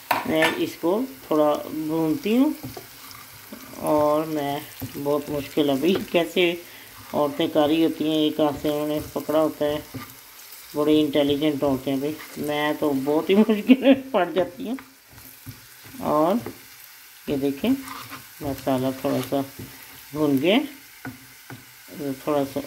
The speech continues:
और इसको भून लेते हैं ताकि,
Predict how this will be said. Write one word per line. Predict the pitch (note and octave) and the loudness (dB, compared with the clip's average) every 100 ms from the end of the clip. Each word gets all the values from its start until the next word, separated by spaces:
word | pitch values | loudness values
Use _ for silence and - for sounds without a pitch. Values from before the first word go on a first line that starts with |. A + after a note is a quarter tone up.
| D3 | 0
और | C3+ C3+ | 0 2
इसको | C3 - C3+ | -2 -2 -4
भून | C3 C3+ B2+ | -2 -2 0
लेते | C3 C#3 F#3 | 0 0 0
हैं | A3+ - - - - - - - | 0 -2 -14 -18 -20 -20 -18 -8
ताकि, | C3 A#2+ F3 | -8 -6 -6